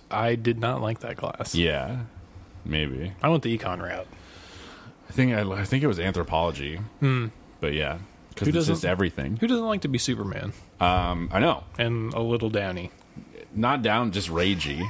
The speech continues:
Speaker 1: <laughs>
Speaker 2: Just ragey.
Speaker 1: Know a few people that are like that.
Speaker 2: Yeah, I know. Me?
Speaker 1: No. No. There's a few people that I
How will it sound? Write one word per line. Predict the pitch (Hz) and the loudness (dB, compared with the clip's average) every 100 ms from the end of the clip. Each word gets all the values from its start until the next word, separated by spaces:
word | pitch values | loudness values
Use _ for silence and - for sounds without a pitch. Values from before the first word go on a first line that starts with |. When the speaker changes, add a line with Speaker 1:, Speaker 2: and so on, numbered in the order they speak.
| - - - | -6 -2 4
Speaker 1:
<laughs> | 180 170 - 160 - | 4 4 2 0 0
Speaker 2:
Just | 92 - | -2 0
ragey. | 82 82 76 65 82 110 - - | 2 2 0 -2 -6 -8 -12 -8
Speaker 1:
Know | 202 180 | 0 0
a | |
few | 143 131 | 2 2
people | 131 113 113 | 2 0 0
that | 110 | 2
are | 110 | 4
like | 110 110 | 2 2
that. | 123 135 - - | 2 0 -2 4
Speaker 2:
Yeah, | 113 90 | 4 6
I | |
know. | 95 82 | 2 2
Me? | 87 85 104 123 - - - - - | 2 4 2 0 -8 -20 -18 -8 2
Speaker 1:
No. | 110 95 - - - | 2 2 -6 -12 0
No. | 151 143 110 98 110 - - - - - | 6 6 4 -2 -8 -12 -18 -18 -20 -2
There's | 156 147 | 4 4
a | 147 | 4
few | 185 | 4
people | 156 147 131 | 4 4 4
that | 123 117 | 4 4
I | 117 | 2